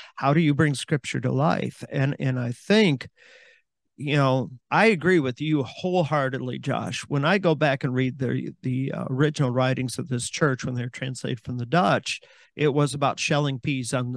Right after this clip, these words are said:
on Sunday. And that person was, excuse the phrase, going to hell for shelling peas on Sunday. And now it's almost like we look the other way too much.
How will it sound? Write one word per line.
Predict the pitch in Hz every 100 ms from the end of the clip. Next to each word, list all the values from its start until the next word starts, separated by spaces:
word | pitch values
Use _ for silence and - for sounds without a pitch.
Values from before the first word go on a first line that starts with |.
| -
on | 131 117
Sunday. | - 151 135 127 117
And | 127
that | 127
person | - 123 135
was, | 127 117 _ -
excuse | - - 151 135
the | 135
phrase, | - 170 120
going | 139 135
to | 123
hell | 135 160 -
for | - 127
shelling | 101 - 107 120 131
peas | 131 127 143
on | 139
Sunday. | 214 226 165 - - - - - _ _ _
And | - 147 143
now | 160 185 175
it's | 139
almost | 156 147 143 -
like | 135 139
we | 143
look | 143 143
the | 135 135
other | 151
way | 185 208
too | - 131
much. | 123 - - -